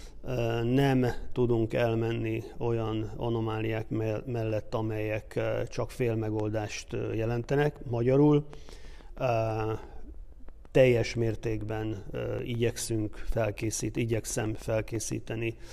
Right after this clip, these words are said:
a hallgatókat mind a, a, a magyar állam címer, mind pedig a magyar állami, ö, zászló vagy lobogó, illetve az európai,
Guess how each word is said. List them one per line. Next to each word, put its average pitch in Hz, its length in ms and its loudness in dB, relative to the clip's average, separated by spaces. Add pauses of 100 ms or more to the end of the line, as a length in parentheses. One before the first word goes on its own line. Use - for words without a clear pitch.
(180)
a 127 100 -2
hallgatókat 113 880 0
mind 113 320 0
a, 117 480 -4 (240)
a, 110 180 -2
a 117 180 -4
magyar 110 340 0
állam 107 380 0
címer, 107 540 -4 (260)
mind 113 200 -2
pedig 107 360 -2
a 107 80 0
magyar 107 300 0
állami, 107 520 0 (360)
ö, 110 300 -2
zászló 113 400 0
vagy 107 180 -2
lobogó, 131 600 4
illetve 120 460 4
az 110 120 2
európai, 107 640 0